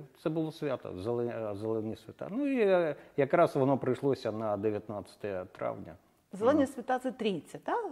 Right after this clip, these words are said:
Speaker 2: За-,
Speaker 1: Ну,
Speaker 2: ну,
Speaker 1: так,
Speaker 2: те,
Speaker 1: так.
Speaker 2: що ми називаємо трійця.
Speaker 1: Так.
Speaker 2: Мгм.
Speaker 1: От. І, м, таким чином вдалося це вирахувати. Потім я спілкувався, е, з одеським нашим відомим істориком Тарасом Гончаруком, і він сказав, що так,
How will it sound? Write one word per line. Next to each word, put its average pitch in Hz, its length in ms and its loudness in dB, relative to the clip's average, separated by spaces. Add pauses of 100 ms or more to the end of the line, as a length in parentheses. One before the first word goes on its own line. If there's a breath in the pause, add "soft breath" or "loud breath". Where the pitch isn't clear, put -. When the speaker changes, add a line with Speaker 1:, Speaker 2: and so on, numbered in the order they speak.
Speaker 2:
За-, 285 80 -2
Speaker 1:
Ну, 294 100 6
Speaker 2:
ну, 339 80 8
Speaker 1:
так, 202 340 12
Speaker 2:
те, 190 80 4
Speaker 1:
так. 143 120 8
Speaker 2:
що 113 80 8
ми - 80 2
називаємо 202 640 0
трійця. 156 460 -12 (420)
Speaker 1:
Так. - 260 -4 (640)
Speaker 2:
Мгм. 170 400 -6
Speaker 1:
От. 113 560 0
І, 214 680 4
м, 113 720 0 (300)
таким 139 300 4
чином 127 440 2
вдалося 113 500 4
це 117 260 0
вирахувати. 160 600 0
Потім 123 340 0
я 117 340 4
спілкувався, 113 840 -2 (520 loud breath)
е, 98 260 0 (120)
з - 220 -10
одеським 104 460 -2
нашим 107 340 -6
відомим 113 440 2
істориком 120 500 0
Тарасом 123 400 0
Гончаруком, 202 800 0
і 190 80 2
він 202 500 0
сказав, 170 340 -4
що - 140 -10
так, - 220 -4